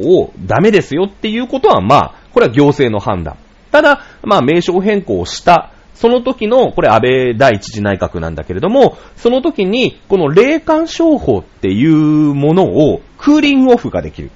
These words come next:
で、制度に変えたんですよ。だから、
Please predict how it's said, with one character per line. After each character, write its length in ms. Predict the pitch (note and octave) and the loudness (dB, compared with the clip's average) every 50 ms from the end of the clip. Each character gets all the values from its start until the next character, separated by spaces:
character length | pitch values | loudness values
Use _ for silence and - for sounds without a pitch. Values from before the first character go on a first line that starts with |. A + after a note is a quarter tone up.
| - - _ _ - _ _ _ _ _ _ _ _ _ _ _ - - _ _ - _ - | -20 -20 _ _ -20 _ _ _ _ _ _ _ _ _ _ _ -20 -20 _ _ -20 _ 0
で、 180 | E3+ F3 F3+ - - - - - | 0 0 0 0 -8 -20 -20 -20
制 280 | - - C4+ C4 G3+ | -4 0 2 2 2
度 140 | C3+ G2 E2 | 2 0 -4
に 300 | F2 A2+ C#3 A2 - - _ _ _ - | -2 -2 -2 -4 -4 -10 _ _ _ -6
変 160 | - G3 A#3+ C#4+ | 0 2 2 2
え 40 | |
た 180 | C4+ D4+ C#4+ C4 | 4 4 2 2
ん 280 | G3 B2 F2+ D#2 C#2+ B1+ | 2 -2 -4 -8 -10 -12
で 80 | C#2 | -14
す 160 | - - - | -16 -14 -14
よ。 100 | D2+ C2 - - _ _ _ _ _ _ _ _ _ - | -14 -14 -16 -20 _ _ _ _ _ _ _ _ _ -4
だ 100 | B3 B3 | 0 2
か 80 | G3 | 4
ら、 220 | D#3 B2 - - | 2 2 2 -2